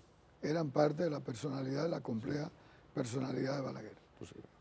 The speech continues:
Speaker 1: Y allí lo explico. Y lo explico, Pablo, cuidándome como psiquiatra, como psicoterapeuta,
Speaker 2: Ujú.
Speaker 1: de no justificarlo, de no rechazarlo, de no validarlo.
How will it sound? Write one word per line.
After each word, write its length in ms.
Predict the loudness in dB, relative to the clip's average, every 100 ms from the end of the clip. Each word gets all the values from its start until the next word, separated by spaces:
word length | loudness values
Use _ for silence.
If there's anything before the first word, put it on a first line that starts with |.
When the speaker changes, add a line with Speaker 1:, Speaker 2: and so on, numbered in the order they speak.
| 6
Speaker 1:
Y 60 | 8
allí 400 | 8 8 6 4 -2 -20 -20 -20 -20 -4
lo 140 | 4 4
explico. 480 | 4 -4 -4 -6 0
Y 100 | 6
lo 100 | 6
explico, 440 | 6 6 6 6
Pablo, 440 | 8 10 10 6 2 -8 -20 -20 -20 -2
cuidándome 720 | 6 8 10 10 8 4 4 2 -6
como 240 | 0 4 4
psiquiatra, 540 | 2 8 10 10 6 0
como 220 | 0 0
psicoterapeuta, 840 | 0 0 2 4 4 6 6 4
Speaker 2:
Ujú. 720 | -4 -8 -20 -20 -20 -12 -6 4
Speaker 1:
de 140 | 6
no 200 | 8 6
justificarlo, 800 | 6 4 0 0 2 4 4 2 -2 -10 -20 -6
de 120 | 0
no 160 | 4 4
rechazarlo, 580 | 4 2 -2 0 2 2
de 60 |
no 120 | 2 4
validarlo. 640 | 4 4 2 2 0 -4